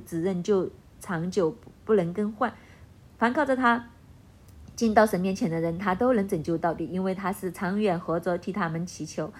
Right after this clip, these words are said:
像这样圣洁、无邪恶、无玷污、远离罪恶的人，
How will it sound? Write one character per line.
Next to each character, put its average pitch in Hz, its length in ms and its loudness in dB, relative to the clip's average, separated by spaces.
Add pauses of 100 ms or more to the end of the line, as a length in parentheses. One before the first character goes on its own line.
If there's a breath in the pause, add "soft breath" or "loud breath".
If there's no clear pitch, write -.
(180 loud breath)
像 202 220 4
这 202 160 8
样 202 200 6 (320 loud breath)
圣 247 340 4
洁、 175 320 4
无 175 220 0
邪 190 240 2
恶、 196 400 2
无 185 120 -2
玷 247 220 2
污、 240 360 2
远 170 260 2
离 175 140 0
罪 196 180 6
恶 190 140 4
的 175 120 2
人， 165 360 -2